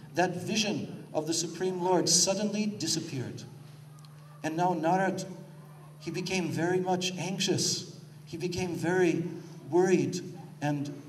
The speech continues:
he felt disturbance in his heart. And again, again, he sat down in the same way and made the same attempt again to perform this process of meditation. And with extreme effort,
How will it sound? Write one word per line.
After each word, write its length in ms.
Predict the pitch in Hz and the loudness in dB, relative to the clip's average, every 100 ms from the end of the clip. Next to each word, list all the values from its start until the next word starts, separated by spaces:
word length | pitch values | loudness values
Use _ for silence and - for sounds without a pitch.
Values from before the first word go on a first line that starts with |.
| - | -14
he 120 | - | -8
felt 540 | 147 185 190 - - 139 | -4 0 0 0 -6 -2
disturbance 640 | 160 160 185 190 - 170 | -2 2 2 2 0 0
in 80 | 160 | 0
his 140 | 151 | -2
heart. 440 | 165 185 170 - - - - - - | 0 2 2 0 -6 -10 -16 -14 -2
And 120 | 165 | 0
again, 260 | 165 180 202 | 4 4 4
again, 360 | 180 185 190 | 4 2 2
he 160 | - 180 | 0 0
sat 360 | - 196 190 180 | 2 4 2 6
down 260 | 180 196 | 8 8
in 100 | 180 | 4
the 80 | 160 | 2
same 340 | 160 180 190 | 2 2 0
way 380 | 175 185 170 123 - - - - | 2 4 4 2 -4 -8 -14 -4
and 160 | 165 165 | 0 2
made 180 | 190 | 2
the 80 | 180 | 4
same 300 | - 202 214 | 4 4 4
attempt 380 | 196 196 196 196 | 2 2 0 0
again 640 | 160 180 190 - - - - - - - | 2 4 4 0 -6 -10 -14 -16 -14 0
to 360 | 180 170 170 175 | 4 6 4 0
perform 500 | 170 165 185 202 185 | 0 4 4 4 4
this 180 | 175 - | 2 2
process 560 | 170 180 185 196 180 | 4 6 6 2 0
of 140 | 180 160 | 0 0
meditation. 880 | 180 180 180 185 185 180 127 - - - - - - - - - | 0 0 2 2 2 -2 -4 -8 -14 -16 -18 -20 -20 -20 -14 0
And 400 | 185 175 - - 139 139 | 4 4 2 -4 -8 2
with 320 | 175 185 - | 4 6 4
extreme 640 | 180 - - 185 220 226 214 | 0 0 -2 0 4 4 6
effort, 520 | 196 214 196 143 - | 6 8 6 4 2